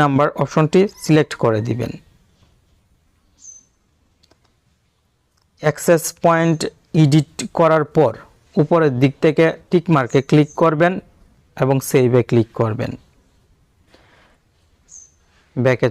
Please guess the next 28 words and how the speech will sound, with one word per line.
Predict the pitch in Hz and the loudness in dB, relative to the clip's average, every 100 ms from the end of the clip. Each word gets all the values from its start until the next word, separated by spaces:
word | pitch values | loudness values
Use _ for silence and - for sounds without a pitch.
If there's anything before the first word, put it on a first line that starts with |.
| - | 0
চলে | 123 117 | 0 0
আসুন। | 113 113 110 _ _ _ _ _ _ _ _ _ _ - _ _ _ _ _ _ _ _ | -2 -6 -8 _ _ _ _ _ _ _ _ _ _ -20 _ _ _ _ _ _ _ _
প্রিপেয়ার্ড | 175 156 170 160 151 160 | -2 2 2 2 2 2
নেটওয়ার্ক | 151 - 143 _ | 2 0 -2 _
টাইপ, | 135 113 - _ _ _ _ _ _ - | -6 -6 -14 _ _ _ _ _ _ 2
এই | 147 - | 2 4
সেটিংসে | 160 156 156 175 160 | 2 2 2 0 0
ক্লিক | - 160 156 - | 2 2 2 -2
করে | 170 175 - | 2 2 0
এখান | 147 147 139 | -2 -2 0
থেকে | 151 151 - | 0 0 2
ফোর | 151 147 135 | 2 2 4
জি, | 156 160 _ _ | 4 4 _ _
থ্রি | 151 151 139 | 2 4 4
জি, | 156 - | 2 4
টু | 147 143 | 4 4
জি, | 147 165 - | 4 2 2
ও | 165 160 | 2 4
টু | 160 - _ _ - | 4 2 _ _ 0
সিলেক্ট | 147 143 - | 2 2 -2
করে | 120 117 107 | -2 0 0
দিবেন। | 113 117 - - - - | -4 -4 -10 -18 -14 -6
আর | 131 123 | -2 0
ডিফল্টভাবে | 160 170 139 135 139 - | 2 2 2 0 -2 0
সিলেক্ট | 165 156 - - | 2 2 -4 -4
থাকলে | 139 135 175 175 | -4 0 0 2
পরিবর্তন | 160 139 127 - 120 | 2 2 0 0 0
করার | 123 117 | 0 0